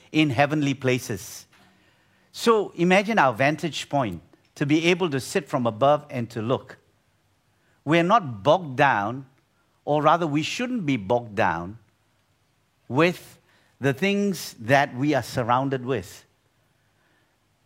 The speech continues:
And why? Why, why do these things continue to happen in our lives? It's a lack of knowledge. It's not knowing the truth.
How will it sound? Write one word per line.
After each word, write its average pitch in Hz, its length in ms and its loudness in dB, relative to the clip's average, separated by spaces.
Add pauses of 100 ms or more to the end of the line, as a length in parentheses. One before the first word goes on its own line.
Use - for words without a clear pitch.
And 156 160 0
why? 170 380 2
Why, 185 460 0
why 196 260 0
do 233 120 -4
these 151 320 -2
things 170 300 -2
continue 147 380 -4
to 127 100 -4
happen 120 260 -2
in 107 120 -6
our 92 160 -4
lives? 95 560 -6 (1400)
It's - 180 -20 (100)
a 98 120 -8
lack 98 280 -2
of 87 120 -12
knowledge. 101 580 -6 (1040)
It's - 220 -12
not 113 180 -4
knowing 104 280 -6
the 92 80 -8
truth. - 560 -8